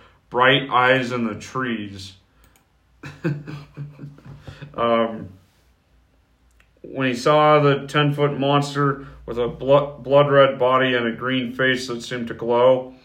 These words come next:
it may have had claws for hands. It was hard to tell because of the dense mist. Um,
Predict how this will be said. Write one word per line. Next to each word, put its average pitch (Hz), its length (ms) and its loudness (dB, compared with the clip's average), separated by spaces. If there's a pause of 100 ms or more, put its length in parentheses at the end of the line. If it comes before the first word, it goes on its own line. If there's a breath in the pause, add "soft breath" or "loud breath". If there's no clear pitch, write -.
(240 loud breath)
it - 320 -2
may 127 720 2 (480)
have 127 220 -2
had 131 360 0
claws 123 400 2
for 113 300 -6
hands. 117 460 -6 (340 loud breath)
It - 40 -10
was 117 140 -6
hard 131 280 2
to 123 80 -6
tell 127 360 2
because 120 320 -4
of 113 100 -4
the 110 120 -6
dense 117 480 -4
mist. 120 640 -10 (760 soft breath)
Um, 110 480 -8